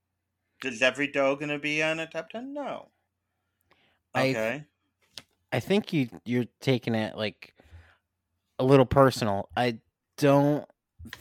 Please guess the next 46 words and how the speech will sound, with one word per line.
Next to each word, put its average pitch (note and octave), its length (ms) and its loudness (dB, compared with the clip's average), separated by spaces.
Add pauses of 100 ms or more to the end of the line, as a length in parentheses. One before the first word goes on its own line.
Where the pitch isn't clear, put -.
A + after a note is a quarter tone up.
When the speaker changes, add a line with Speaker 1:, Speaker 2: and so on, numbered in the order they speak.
(160)
Speaker 2:
th-, - 100 -6
I'm C3 100 2
not C#3+ 360 2
think, C#3+ 220 0
I'm C#3+ 140 4
not G3 200 6
saying, F3+ 500 4 (480)
I'm C3+ 60 2
not G#3 120 8
speaking E3 280 6
for C#3+ 100 0
these, A#2+ 260 0 (520)
these A2 200 -6
people A2 320 -2
that F#2+ 140 -2
are F#2 100 -2
just F2+ 240 -10 (280)
crazy F#2+ 440 -2
on F#2 120 -6
the F#2 60 -10
internet. F#2 440 -8 (460)
Uh, F2 180 -10
but G2+ 140 -2
I A2 120 4
will, B2+ 220 4
s-, - 160 -4 (100)
I A#2+ 160 4
can D#3 300 2
see E3+ 180 2
where C#3+ 160 6
they're A2 240 0
coming C#3 280 0
from, D#3 380 -4 (360)
and A#2+ 120 0
I A#2+ 80 4
know C3+ 200 8
where D#3+ 120 6
you're B2 160 2
coming A2+ 340 0
from. A2 180 -4
There A#2+ 220 2
are D3 260 6
people F#3+ 320 0
that C#3 180 2
most C3+ 360 0
certainly B2 640 2